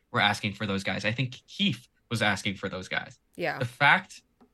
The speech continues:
Speaker 1: that we have not utilized them correctly or the fact that they have not fit in the system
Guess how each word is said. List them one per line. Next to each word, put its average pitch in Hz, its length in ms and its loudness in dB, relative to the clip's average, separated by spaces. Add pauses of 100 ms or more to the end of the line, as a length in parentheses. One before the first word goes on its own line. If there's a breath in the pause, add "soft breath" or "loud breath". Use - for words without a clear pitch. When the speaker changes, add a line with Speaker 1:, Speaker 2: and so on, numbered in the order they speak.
(180)
Speaker 1:
that 117 140 -2
we 113 80 0
have 131 280 2
not 143 220 4
utilized 117 540 2
them 107 160 -4
correctly 113 720 -2 (920)
or 143 320 6
the 127 120 0
fact 120 440 2
that 113 160 -2
they 117 60 0
have 110 100 2
not 110 220 2
fit 120 180 -2
in 110 80 0
the 101 100 -4
system 190 560 -2